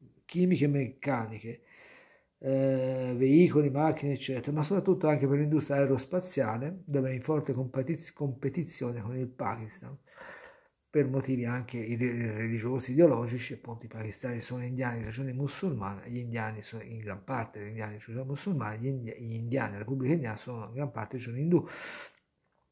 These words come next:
Quindi ci sono anche, insomma, una rivalità anche militare per la corsa agli armamenti, quindi anche la corsa allo spazio che tiene impegnate queste due grandi superpotenze del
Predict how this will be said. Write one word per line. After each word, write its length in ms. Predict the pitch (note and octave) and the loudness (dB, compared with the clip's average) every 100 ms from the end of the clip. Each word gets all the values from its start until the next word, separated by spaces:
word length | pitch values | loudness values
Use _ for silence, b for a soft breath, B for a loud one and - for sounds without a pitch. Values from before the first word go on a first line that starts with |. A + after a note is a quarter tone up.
| - | -4
Quindi 240 | C#3+ B2+ | 0 0
ci 140 | A2+ A#2 | -2 -2
sono 240 | D#3 C#3+ | 0 2
anche, 1080 | C#3 B2+ C3+ C3 C3 C3 B2 A#2+ A#2+ A#2 A#2 | 2 0 0 2 2 2 0 -2 -4 -4 -6
insomma, 240 | A2+ - B2+ | -8 -8 -6
una 220 | B2+ C3 | -2 2
rivalità 480 | B2+ B2+ B2 C#3+ C#3 | 2 2 2 0 0
anche 360 | C3+ B2 B2 | 0 -2 -2
militare 600 | C3+ G3 - B2+ A#2+ A#2 | 2 2 2 0 0 -2
per 340 | A#2 B2+ B2+ A#2+ A2+ | -4 -4 -4 -4 -6
la 80 | A2+ | 0
corsa 380 | E3 D#3+ D#3+ C3 | 4 4 4 0
agli 100 | C3+ | 2
armamenti, 720 | C#3+ F3 C3 G#2+ G#2+ A#2 A2 | 4 4 2 -2 -8 -12 -12
quindi 240 | A2+ A2+ | -10 -8
anche 280 | A2 A2+ - | -6 -8 -10
la 80 | A2 | -10
corsa 300 | B2 B2 D#3+ | -10 -8 -4
allo 140 | F#3 | -2
spazio 560 | - - - - - A#2 | -4 -6 -12 -12 -16 -14
che 240 | A#2+ G#2 - B B B B B B | -12 -12 -14 B B B B B B
tiene 300 | - D#3 C3+ | 2 4 4
impegnate 760 | C3+ A#2+ F3 D3 A#2 F#2+ A2 A#2+ | 0 2 2 2 -2 -6 -8 -6
queste 320 | B2 A2+ B2 | -6 -6 -6
due 160 | A#2+ A#2 | -4 0
grandi 320 | C#3+ B2+ A#2+ | 0 0 -4
superpotenze 920 | - D3+ C#3+ - D3+ G#2 G#2 - A#2 | -4 0 0 2 0 0 -6 -8 -8
del 480 | A2+ A2+ G#2+ G#2+ | -4 -4 -4 -10